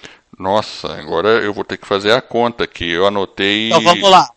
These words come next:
Speaker 1: Eu
Speaker 2: Então vamos
Speaker 1: fiz.
Speaker 2: recapitular.
Speaker 1: Vamos recapitular.
Speaker 2: Orar, a oração e a meditação. Um.
Speaker 1: Um.
Speaker 2: Gratidão. Dois.
Speaker 1: Dois.
Speaker 2: Atividade física ou movimento. Três.
Speaker 1: Ok.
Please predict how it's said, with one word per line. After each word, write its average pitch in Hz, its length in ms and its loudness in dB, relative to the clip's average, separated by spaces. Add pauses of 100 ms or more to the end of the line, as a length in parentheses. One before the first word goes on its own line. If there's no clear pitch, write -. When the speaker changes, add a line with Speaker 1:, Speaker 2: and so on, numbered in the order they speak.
Speaker 1:
Eu 101 140 -6
Speaker 2:
Então 143 180 -6
vamos 180 200 4
Speaker 1:
fiz. 196 80 4
Speaker 2:
recapitular. 190 680 2
Speaker 1:
Vamos 92 240 -4
recapitular. - 600 -6
Speaker 2:
Orar, 208 500 6 (140)
a 175 160 -16
oração 202 500 0
e 233 60 0
a 226 60 0
meditação. 196 760 0 (320)
Um. 170 460 -4
Speaker 1:
Um. 98 260 -8 (360)
Speaker 2:
Gratidão. 175 840 4 (240)
Dois. 170 320 4
Speaker 1:
Dois. - 580 -2 (1160)
Speaker 2:
Atividade 180 580 2
física 202 360 -4
ou 196 60 0
movimento. 196 680 0 (140)
Três. - 880 0
Speaker 1:
Ok. 80 520 -10